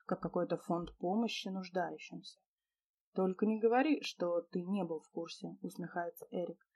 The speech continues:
"Прием пройдет на следующей неделе, все сливки общества соберутся там, а те, кто близко знаком с Робертом, вообще не недоумевают. Неужели это приближение старости вынудило жестокого Харта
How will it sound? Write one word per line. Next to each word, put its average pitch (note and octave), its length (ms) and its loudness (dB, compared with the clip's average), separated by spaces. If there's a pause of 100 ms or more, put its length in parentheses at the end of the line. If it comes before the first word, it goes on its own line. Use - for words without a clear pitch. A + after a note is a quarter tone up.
(400)
"Прием G3 400 8
пройдет F#3+ 480 2
на F3+ 100 -2
следующей G3+ 480 0
неделе, F3 520 -6
все - 180 -2
сливки G#3+ 320 2
общества - 500 2
соберутся E3 640 -4
там, D#3+ 260 -6 (320)
а F3 160 4
те, F#3 240 0
кто F#3 180 -2
близко F3 380 -4
знаком E3+ 400 -4
с - 80 -8
Робертом, F#3+ 540 0
вообще F#3+ 340 2
не F#3+ 120 2
недоумевают. E3+ 600 -6 (440)
Неужели G#3 500 2
это G#3+ 200 0
приближение G3+ 680 -2
старости F#3+ 560 0
вынудило E3+ 560 -4 (260)
жестокого F3+ 560 2
Харта - 480 0